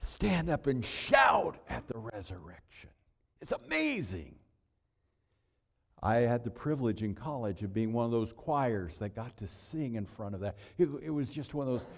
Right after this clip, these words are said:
those life-remembering experiences. But that's not the only place to see. There's another hall.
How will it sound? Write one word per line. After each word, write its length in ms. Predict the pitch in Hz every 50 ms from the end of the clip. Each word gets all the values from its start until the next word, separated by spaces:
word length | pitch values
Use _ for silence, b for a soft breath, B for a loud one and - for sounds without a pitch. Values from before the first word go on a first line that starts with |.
| B B B B
those 260 | 127 120 107 - - - 95
life-remembering 1500 | 120 131 139 160 165 165 156 - - - 139 131 127 131 127 147 175 170 165 147 139 135 127 127 131 123 110 101 92 B B B B B
experiences. 880 | 117 110 - - - - - 139 135 135 127 117 104 - - 98 92 - B B B B B
But 180 | - 120 - -
that's 460 | 156 160 175 196 196 - - - 151
not 300 | 151 151 151 151 151 -
the 180 | 147 139 127 - - -
only 520 | 147 160 180 185 185 170 131 110 107 104
place 640 | - - - - 151 175 170 131 113 101 - - - _
to 140 | - 123
see. 640 | 113 - - - - - - 185 202 220 - - - - - - _ _ _ _ _ _ _ _ _ _ _ _ _ _ _ _ _ _ _ _ _ _ _ _ _ _ _ _ _ _ _ _ _ _ _ _ _ _ _ _ _ _ _ _ _ _ _ _
There's 240 | 120 120 127 117 127
another 380 | 123 127 156 170 180 170 120 95
hall. 420 | 85 - 90 - - - - -